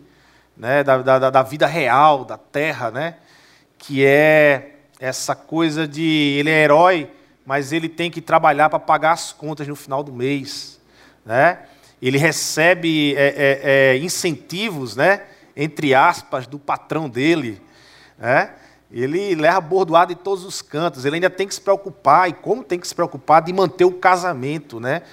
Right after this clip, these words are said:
Porque, às vezes, essa ideia de querer ser herói lá fora chama mais atenção do que Mary Jane. Ele fica nessa tensão entre Mary Jane e ser herói.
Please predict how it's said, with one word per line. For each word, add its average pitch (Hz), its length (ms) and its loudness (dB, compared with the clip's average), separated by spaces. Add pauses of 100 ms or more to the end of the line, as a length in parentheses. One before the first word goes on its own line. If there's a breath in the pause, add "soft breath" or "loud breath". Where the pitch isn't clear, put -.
(260 loud breath)
Porque, 135 260 -8
às 139 200 2
vezes, 160 520 -4
essa 160 300 -2
ideia 147 380 2
de 143 140 -8
querer 143 260 -2
ser 160 220 -4
herói 143 240 2
lá 139 100 4
fora 160 520 0 (220 loud breath)
chama 165 380 -2
mais 185 240 2
atenção 190 640 -6
do 214 100 -16
que 190 140 -6
Mary 190 280 -4
Jane. 156 420 -4
Ele 143 100 -4
fica 165 260 -6
nessa 156 400 0 (340 loud breath)
tensão 180 720 2
entre 160 200 -6
Mary 147 280 -4
Jane 180 800 -2
e 175 40 -8
ser 185 320 2
herói. 151 440 0